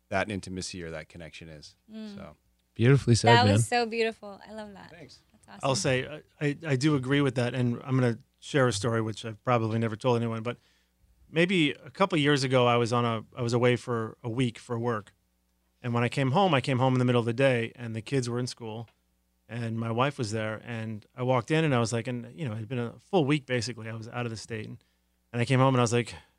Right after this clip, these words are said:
Speaker 4: "Hey," and she's like, "Hey, I'm in here," and I walked in the other room, and she was basically sitting at the computer, and it's not a big deal, but all of a sudden, for some reason, I was,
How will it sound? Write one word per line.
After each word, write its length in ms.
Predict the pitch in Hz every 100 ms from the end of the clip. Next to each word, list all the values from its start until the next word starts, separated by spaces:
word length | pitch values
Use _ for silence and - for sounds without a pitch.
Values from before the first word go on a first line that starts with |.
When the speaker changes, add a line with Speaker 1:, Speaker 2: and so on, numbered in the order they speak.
| -
Speaker 4:
"Hey," 300 | 175 247 226 -
and 160 | 135 131
she's 180 | 135 123
like, 320 | 117 101 - _ _ _
"Hey, 260 | - 233 233
I'm 120 | - 180
in 100 | 175
here," 260 | 180 170 - _ _ _ _ _ _ _ _ _ _ -
and 120 | 120
I 200 | 117 117 - _ _ _ _ 123
walked 280 | 127 123
in 80 | 139
the 80 | 127
other 140 | 117 117
room, 200 | 135 151
and 80 | 120
she 120 | 120
was 260 | 110 -
basically 360 | 107 127 113 117
sitting 220 | - 110
at 60 | 104
the 60 |
computer, 320 | 107 - 127 117
and 280 | 117 113 - _ _ _ _ _
it's 160 | - -
not 120 | 170
a 40 |
big 120 | 165 160
deal, 260 | 190 92 -
but 160 | 127 120 _
all 140 | 123 147
of 80 | 165
a 40 |
sudden, 400 | - 170 135 110
for 160 | - 117
some 300 | - 135 151
reason, 380 | 151 117 110 -
I 140 | 113
was, 340 | 120 113 -